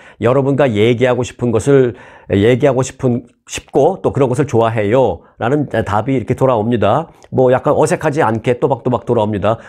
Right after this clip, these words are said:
오히려 지금 제가 살짝 더듬었지 챗 지피티는 더듬지 않습니다. 아, 그런 거 보니까 저는 사람 맞네요. 자, 여하튼 다음에 이제 또, 또 물어봅니다. 이제 방금 전에 답한 걸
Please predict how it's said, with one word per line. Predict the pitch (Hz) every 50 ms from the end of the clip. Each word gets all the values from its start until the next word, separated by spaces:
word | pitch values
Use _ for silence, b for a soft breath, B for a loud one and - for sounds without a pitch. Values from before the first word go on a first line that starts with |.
| B
오히려 | - 113 131 139 151 143
지금 | 139 147 131 143 -
제가 | - 127 120 131 139 143 - _
살짝 | - - - 135 - 135 -
더듬었지 | - 123 - 135 123 120 117 - 147 139 143 B B B B
챗 | - - 165 -
지피티는 | - 110 - - - 139 131 -
더듬지 | 120 110 123 113 107 -
않습니다. | 117 104 - - 113 98 87 101 104 123 127 B B B
아, | - 101 104
그런 | - - 143 139
거 | 123
보니까 | - 139 143 127
저는 | 123 127 123 127
사람 | 113 - 120 117 113 117 113
맞네요. | 98 101 110 110 107 95 87 98 131 139 139 _
자, | - 117 95 - - _
여하튼 | 120 120 113 - 117 92 B B B B -
다음에 | - 143 165 185 196 202
이제 | 190 - 175 -
또, | 196 156 135 -
또 | - 262
물어봅니다. | 208 175 160 139 107 98 92 90 76 80 76 60
이제 | 65 69 - - 156 165 - _ _ _ _ B B B B B B B B B B B B B B B _ _ _ - - -
방금 | - - 131 131 135 214 226 202
전에 | 196 175 151 147 147 165 175 175 156 -
답한 | - 120 - - 156 160 147
걸 | 120 110 101 98 101 120 135 135 120 101